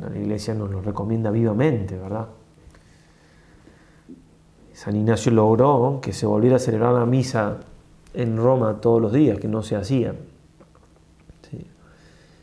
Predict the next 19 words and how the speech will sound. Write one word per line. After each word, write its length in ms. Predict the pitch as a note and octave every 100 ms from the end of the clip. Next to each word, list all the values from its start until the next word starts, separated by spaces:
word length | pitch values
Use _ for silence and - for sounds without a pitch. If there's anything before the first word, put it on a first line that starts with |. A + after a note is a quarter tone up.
| _ _
Y 120 | B2
tener 280 | A2+ A2+ D3+
presente 380 | C#3 A#2+ C#3 C3
el 60 | A2
sacrificio. 800 | A2+ G2+ G#2 - F#2 - - - -
La 80 | A2+
misa 320 | A#2+ B2 -
es 80 | -
el 80 |
sacrificio 600 | G2+ G#2+ - F#2+ G#2+ - A2
de 80 |
Cristo. 420 | A2 - - - - - _ _ _ _ _ _ _ _ _ _ -
Aquí 240 | G#2+ B2
en 80 | A#2+
Manresa, 480 | B2 B2 C#3 C3+ A#2
San 160 | A#2+
Ignacio, 640 | B2 C3+ D#3 D3+ D3+ F3 - -
¿qué 100 | -
hacía? 460 | B2 B2 C3+ A#2